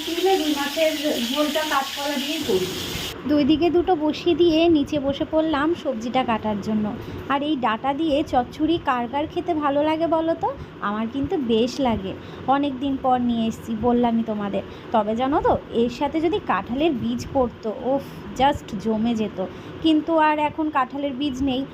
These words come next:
Speaker 2: অনেকে জানো তো, মানে, কাঁঠালের বীজ ওই মাটির হাঁড়িতে রেখে দেয়, তাহলে নাকি অনেক দিন ভালো থাকে। কিন্তু আমাদের ঘরে তো আর মাটির হাঁড়িও নেই, ঘরে রাখলে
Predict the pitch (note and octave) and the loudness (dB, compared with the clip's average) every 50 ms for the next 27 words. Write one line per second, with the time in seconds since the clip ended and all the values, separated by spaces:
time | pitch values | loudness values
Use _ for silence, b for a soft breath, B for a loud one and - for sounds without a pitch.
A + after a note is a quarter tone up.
0 | B B - - C#4 D4+ D4+ D#4+ D4 E4+ E4 D4 E4 D4+ D4+ E4 E4+ E4 A#4+ F4 | B B -2 2 2 4 4 4 2 2 2 2 2 4 4 2 4 4 4 4
1 | A#3+ A3 A#3 A#3+ B3 B3+ C4 C4+ C4 - B3+ A#3+ B3 A#3+ C#4+ C#4 D4 C#4+ C#4+ B3+ | 4 4 2 0 0 0 0 0 0 0 -2 -2 -2 -2 -2 -2 -2 -2 -2 -4
2 | B3 D4 C#4 C4+ D4+ C4+ C#4+ C#4+ C#4+ C#4+ C4+ B3 A#3+ A3+ A3 A3+ A3+ - D4+ D#4 | -2 -2 0 2 2 2 2 2 4 4 4 4 2 2 2 0 0 2 4 4
3 | D4+ A#3+ A3+ A#3 G#3+ A3 B3 A#3 A#3+ C4+ B3+ A3+ G#3+ G3+ - - A3+ G#3 G#3 G3+ | 4 4 2 0 2 2 0 0 2 2 2 2 2 0 0 -2 -2 0 0 -2
4 | G3+ G3+ G#3 G#3+ A3 A#3 A#3+ B3 B3+ C4 C4 - F4 D4 A#3+ A#3 A#3 B3 C4 C#4 | 0 0 0 2 2 2 0 0 -2 -2 0 2 4 6 6 6 4 4 2 2
5 | C4 B3+ D4+ D#4+ D4+ C#4 B3+ A#3+ G#3 G3+ G#3 G#3 A3+ G3+ G3 - G3 - B B | 2 2 4 6 6 6 6 4 4 2 2 2 2 0 0 -2 -6 -6 B B
6 | B B B B B E4 D#4+ D4+ D#4+ D#4 D4 C#4 D4 D#4 D#4 E4+ E4+ D#4 E4 D#4+ | B B B B B 2 4 6 6 4 4 4 2 2 2 2 2 2 2 0
7 | E4 - E4+ E4+ E4+ D#4+ D#4 D4 D4 C#4+ E4 E4+ D#4+ C#4 D4 D4+ C#4+ D#4+ D#4+ E4+ | 2 4 4 4 6 4 4 2 0 0 0 -2 0 0 0 2 2 2 4 4
8 | F4+ E4+ E4 D4+ D4+ E4 D4 C4+ C#4 C#4 D4+ D4+ D#4+ D#4 D#4 D4+ D4+ D4+ - F4+ | 4 6 6 4 4 2 2 0 2 2 4 4 4 4 4 2 2 0 -4 -4
9 | E4 D#4 E4+ | -2 -2 -2